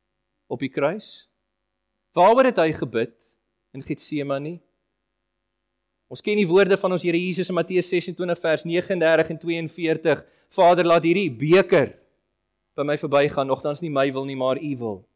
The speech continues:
Later het hy weer gebid: "Vader, as hierdie beker nie by my kan verbygaan nie, laat u wil geskied." Daai was die beker waarvan Dawid hier praat.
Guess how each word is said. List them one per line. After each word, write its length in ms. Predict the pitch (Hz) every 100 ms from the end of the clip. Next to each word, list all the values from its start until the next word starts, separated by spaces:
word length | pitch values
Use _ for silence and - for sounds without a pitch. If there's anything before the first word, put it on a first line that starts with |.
| _ _ _ _ _ _
Later 360 | 151 170 185 185
het 80 | 185
hy 60 | 160
weer 240 | 185 190
gebid: 260 | 196 185 -
"Vader, 380 | 202 190 190
as 100 | 175
hierdie 160 | 185 170
beker 720 | 113 175 208 214 - 131 101 - _ -
nie 140 | 202
by 60 | 202
my 160 | 185
kan 260 | 175 226 226
verbygaan 640 | 214 170 147 139 - 113
nie, 160 | 98 95 _ _ _ _ _ _
laat 280 | 123 135 139
u 100 | 156
wil 180 | 127 120
geskied." 400 | 131 - - 95 _ _ _ _ _ _ _ _ -
Daai 280 | 160 214 240
was 160 | 226
die 160 | 165 180
beker 580 | 113 185 277 277 196 151
waarvan 380 | 160 156 170 147
Dawid 400 | 151 156 156 151
hier 160 | 131
praat. 340 | - 131 104